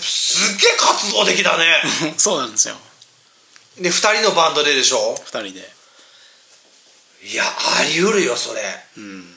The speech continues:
Speaker 1: あー。
Speaker 2: まあ、ただ単にここでライブしたいだけだったんですけどね。
Speaker 1: はあ。
Speaker 2: で、俺、俺もそんなライブハウス詳しくないから。
Speaker 1: え、ごめん、ちなみにさ、
Speaker 2: うん。
Speaker 1: それ何年か分かる？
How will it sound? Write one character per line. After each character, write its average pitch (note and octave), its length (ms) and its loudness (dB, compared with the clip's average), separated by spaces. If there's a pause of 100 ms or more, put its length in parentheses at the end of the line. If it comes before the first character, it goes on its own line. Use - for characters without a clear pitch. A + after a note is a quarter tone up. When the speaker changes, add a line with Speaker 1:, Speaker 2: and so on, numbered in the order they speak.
Speaker 1:
あ - 40 -14
ー。 A2 1000 -4 (640)
Speaker 2:
ま F3 100 -6
あ、 E3 40 -6
た C#4 140 -2
だ C4+ 120 0
単 C#4 200 2
に G#3+ 80 -2
こ F#3+ 120 -6
こ A3 80 2
で B3+ 60 2
ラ D#3+ 120 0
イ E3 60 2
ブ D3+ 100 -2
し - 60 2
た F#3+ 60 2
い - 80 -6
だ G#2+ 140 -6
け D3+ 80 -4
だ B2 60 -6
っ - 40 -16
た - 80 -8
ん - 60 -14
で - 40 -18
す - 60 -14
け - 80 -14
ど F#2+ 80 -16
ね。 G#2 100 -20 (1500)
Speaker 1:
は F3 80 -8
あ。 - 20 -6
Speaker 2:
で、 F#3 80 0
俺、 A3 180 2 (540)
俺 C4+ 180 2
も G3+ 120 -4
そ D#3 120 -2
ん D3+ 80 -4
な C#3 280 -4
ラ D3+ 80 0
イ - 20 2
ブ D3+ 60 -2
ハ D#3 60 0
ウ C#3 40 -2
ス - 80 0
詳 D#3+ 140 -2
し - 80 -2
く C#3 60 -8
な B2+ 60 -6
い A#2 40 -8
か A2 80 -6
ら。 G#2 100 -4
Speaker 1:
え、 G2 40 -4 (120)
ご D3 100 -4
め D#3+ 60 -2
ん、 - 40 -8
ち - 200 2
な C4 140 0
み D#4+ 100 -4
に D#4 140 -4
さ、 C4 340 0
Speaker 2:
う - 20 -10
ん。 - 40 -4
Speaker 1:
そ F3+ 80 0
れ E3 80 2
何 B3+ 420 0
年 D#3+ 220 2
か A#2 100 0
分 A#2+ 180 0
か F3+ 140 2
る？ - 100 -4